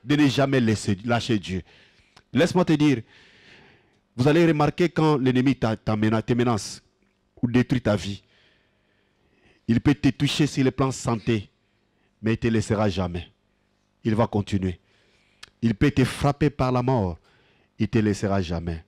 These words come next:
Les gens qui étaient ici à l'intercession le samedi vont comprendre facilement ces messages. Vous allez se rendre compte, quand Dieu a permis que l'ennemi part, le diable part vers Job,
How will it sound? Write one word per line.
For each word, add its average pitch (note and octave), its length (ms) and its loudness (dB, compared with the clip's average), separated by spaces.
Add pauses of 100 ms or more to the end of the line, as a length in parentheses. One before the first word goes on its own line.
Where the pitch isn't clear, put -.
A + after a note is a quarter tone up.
Les G#2+ 100 -2
gens D3 120 0
qui D#3 120 -2
étaient C#3+ 160 0
ici C3 200 -2
à A#2+ 40 0
l'intercession A2+ 500 -2
le G#2 80 0
samedi G#2 440 -2 (640)
vont B2 180 0
comprendre A#2 380 -2
facilement A2 440 -4
ces G#2 140 -6
messages. E2+ 480 -8 (1000)
Vous A2 140 2
allez D#3+ 120 4
se F3+ 120 0
rendre F3 220 4
compte, G3 360 -2 (2500)
quand G3 240 4
Dieu D3+ 680 2
a F3 160 2
permis E3+ 500 2
que - 140 -2
l'ennemi C#3+ 640 2
part, G#2 460 -2
le A#2+ 140 2
diable B2 360 0
part A2 380 -4 (400)
vers A2+ 240 0
Job, G#2 380 0